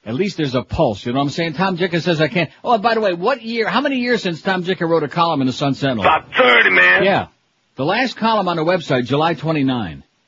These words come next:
Speaker 1: This last time I checked is the fifth of September, so we kinda missed a month in there,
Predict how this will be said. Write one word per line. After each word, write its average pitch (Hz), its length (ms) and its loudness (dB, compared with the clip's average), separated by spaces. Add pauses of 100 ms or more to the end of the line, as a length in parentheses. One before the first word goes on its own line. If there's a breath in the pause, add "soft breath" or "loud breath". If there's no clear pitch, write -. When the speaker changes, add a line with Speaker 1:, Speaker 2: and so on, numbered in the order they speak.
(880)
Speaker 1:
This 180 220 0
last 185 240 0
time 160 160 2
I 143 80 0
checked 156 260 -2
is 120 120 -2
the 117 100 -4
fifth 156 240 -2
of 139 80 0
September, 135 420 -2
so 151 100 -4
we 151 100 -4
kinda 190 200 -2
missed 220 240 -2
a 175 60 0
month 139 200 0
in 131 100 0
there, 135 200 0